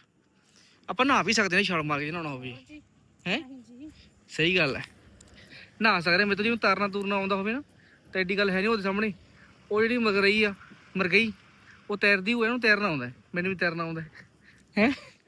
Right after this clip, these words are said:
Speaker 1: <laughs> ਆਹ ਦੇਖੋ, ਇਹਨਾਂ ਚੀਜ਼ਾਂ ਦੇ ਨਾਲ ਨਾ ਸ਼ਿਪ ਬੰਨੇ ਜਾਂਦੇ ਆ। ਜਿਹੜੇ ਵੱਡੇ ਵੱਡੇ ਸ਼ਿਪ ਇੱਥੇ ਖੜਦੇ ਆ, ਮੱਛੀਆਂ ਫੜਨ ਜਾਂਦੇ ਆ ਨਾ, ਉਹ ਇਹਨਾਂ ਚੀਜ਼ਾਂ ਤਾਂ ਤਾਂ ਹੀ ਬਣਾਏ ਹੋਏ ਆ ਵੀ ਇਹਨਾਂ ਨੂੰ ਕੁੰਡੇ ਪਾ ਕੇ ਇਹਨਾਂ ਨੂੰ ਬੰਨ੍ਹ ਦਿੰਦੇ ਆ। ਜਿਹੜੇ ਵੱਡੇ ਸ਼ਿਪ ਹੁੰਦੇ ਆ, ਜਿਹੜੇ ਛੋਟੇ ਹੁੰਦੇ ਆ, ਉਹ ਦੇਖੋ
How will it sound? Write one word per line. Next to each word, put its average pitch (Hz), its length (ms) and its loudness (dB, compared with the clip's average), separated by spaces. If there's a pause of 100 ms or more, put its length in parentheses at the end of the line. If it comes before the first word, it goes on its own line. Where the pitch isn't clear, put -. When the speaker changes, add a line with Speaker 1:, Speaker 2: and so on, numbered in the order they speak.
Speaker 1:
<laughs> 208 540 -4 (1800)
ਆਹ 175 100 6
ਦੇਖੋ, 156 260 0 (720)
ਇਹਨਾਂ 202 180 6
ਚੀਜ਼ਾਂ 196 260 4
ਦੇ 196 80 2
ਨਾਲ 185 180 2
ਨਾ 220 100 0
ਸ਼ਿਪ 190 280 0
ਬੰਨੇ 156 280 -2
ਜਾਂਦੇ 151 240 0
ਆ। 139 60 -4 (220)
ਜਿਹੜੇ 156 160 -2
ਵੱਡੇ 160 180 0
ਵੱਡੇ 156 140 0
ਸ਼ਿਪ 147 240 -2
ਇੱਥੇ 151 140 -4
ਖੜਦੇ 151 380 -2
ਆ, 156 120 -4 (460)
ਮੱਛੀਆਂ 156 280 2
ਫੜਨ 151 220 -2
ਜਾਂਦੇ 147 300 0
ਆ 151 40 -2
ਨਾ, 185 100 -4 (440)
ਉਹ 180 120 0
ਇਹਨਾਂ 196 220 4
ਚੀਜ਼ਾਂ 185 320 0
ਤਾਂ 175 200 2
ਤਾਂ 170 140 0
ਹੀ 175 60 2
ਬਣਾਏ 165 240 2
ਹੋਏ 127 180 0
ਆ - 20 -6
ਵੀ 147 120 -2
ਇਹਨਾਂ 165 140 0
ਨੂੰ 190 120 -2
ਕੁੰਡੇ 165 220 0
ਪਾ 160 100 -4
ਕੇ 160 40 -4
ਇਹਨਾਂ 165 120 -2
ਨੂੰ 185 80 -2
ਬੰਨ੍ਹ 175 180 -2
ਦਿੰਦੇ 190 220 -2
ਆ। 190 60 -8 (560)
ਜਿਹੜੇ 156 180 2
ਵੱਡੇ 156 200 4
ਸ਼ਿਪ 135 200 -2
ਹੁੰਦੇ 131 180 0
ਆ, 135 40 0
ਜਿਹੜੇ 156 140 2
ਛੋਟੇ 156 260 2
ਹੁੰਦੇ 170 260 2
ਆ, 170 40 0
ਉਹ 165 60 0
ਦੇਖੋ 147 160 -2